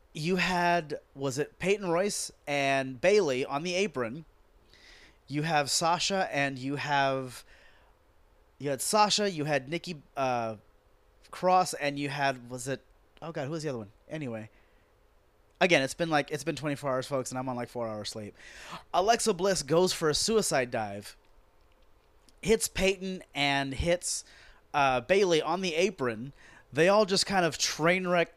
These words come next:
fall onto everyone outside. That was the dumbest dive spot I've ever seen.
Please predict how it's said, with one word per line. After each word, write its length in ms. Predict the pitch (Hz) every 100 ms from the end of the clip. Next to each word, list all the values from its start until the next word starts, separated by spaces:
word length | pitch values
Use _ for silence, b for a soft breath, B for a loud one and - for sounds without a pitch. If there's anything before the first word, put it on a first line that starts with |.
| -
fall 540 | - - 175 175 165
onto 500 | 156 156 160 156 160
everyone 380 | 147 151 156 147
outside. 720 | 147 139 - 160 131 120 123 b b b b b _ _ _ _ _ _ _ _ _ _ -
That 60 |
was 80 | 240
the 80 | 254
dumbest 420 | 147 175 170 139
dive 220 | 160 170
spot 200 | - 135
I've 100 | 131
ever 120 | 131
seen. 340 | 135 170 117